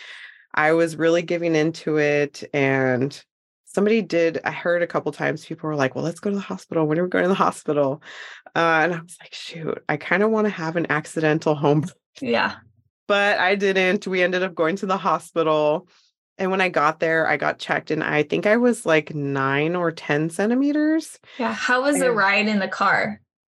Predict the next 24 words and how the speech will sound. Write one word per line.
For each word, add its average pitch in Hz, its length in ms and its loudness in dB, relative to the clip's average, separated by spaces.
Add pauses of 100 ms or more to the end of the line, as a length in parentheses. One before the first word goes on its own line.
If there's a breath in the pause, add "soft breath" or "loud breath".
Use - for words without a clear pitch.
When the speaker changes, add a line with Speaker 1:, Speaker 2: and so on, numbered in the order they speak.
Speaker 2:
there? - 180 -4
Speaker 1:
Oh, 196 400 2
actually, 320 600 0
it 202 120 2
was 254 200 -2
not 190 260 0
bad. 147 320 0
I 180 180 0
was 247 140 -2
on 277 140 0
Speaker 2:
Good. - 80 -2
Speaker 1:
hands 196 280 0
and 202 200 -4
knees 170 400 -4
the 170 100 0
whole 175 220 0
Speaker 2:
Mm-hmm. - 80 -12
Speaker 1:
time. 160 440 -2 (320 loud breath)
It - 140 2
was, 208 160 4
like, 208 180 2
a 185 60 0
ten-minute 185 540 0
drive. 147 580 2